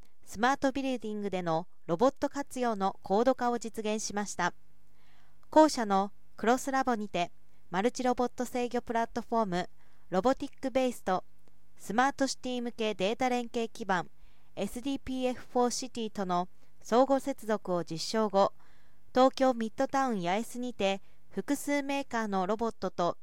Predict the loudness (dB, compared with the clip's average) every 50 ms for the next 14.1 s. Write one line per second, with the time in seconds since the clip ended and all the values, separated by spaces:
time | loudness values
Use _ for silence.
0 | -12 -12 -10 -6 -2 0 0 0 0 -2 -4 -6 -4 -6 -4 -4 -2 0 0 0
1 | 0 0 -2 -2 -4 -4 0 0 2 2 0 0 -4 -8 -10 -8 -8 -6 -4 -2
2 | -2 -2 -4 -2 -2 -2 -2 -2 -4 -4 -4 -4 -4 -6 -12 -12 -12 -12 -12 -12
3 | -12 -12 -12 -12 -12 -12 -12 -12 -12 -12 -12 -12 -12 -12 -12 -12 -12 -12 -12 -10
4 | -6 -2 2 2 4 2 4 2 2 2 2 2 0 0 -2 -2 -2 -2 -2 0
5 | 0 0 0 0 -2 -2 -4 -2 -2 -4 -2 -4 -4 -2 2 4 4 4 4 2
6 | 2 2 2 2 2 0 0 0 0 -2 -2 -2 0 0 0 0 0 -4 -4 -4
7 | -4 -4 -4 -4 -4 -6 -8 -6 -4 0 0 0 0 0 -2 -2 -2 -2 -2 0
8 | 0 0 2 2 2 4 4 4 4 4 4 0 -2 0 0 0 0 0 0 -2
9 | -4 -2 -2 -2 -4 -4 -6 -10 -12 -12 -12 -12 -12 -12 -12 -12 -12 -12 -12 -12
10 | -12 -12 -12 -6 -6 -4 0 0 0 0 0 -2 -2 0 0 0 0 2 4 4
11 | 2 2 2 2 4 6 4 6 6 4 2 2 0 2 4 4 2 2 -2 -6
12 | -2 2 2 2 2 0 -4 -6 -6 -6 -4 -2 -2 -2 -2 -4 -10 -10 -8 -6
13 | -4 -4 -2 0 -2 -2 -2 -4 -8 -6 -4 -4 -4 -2 0 0 2 4 2 2
14 | 0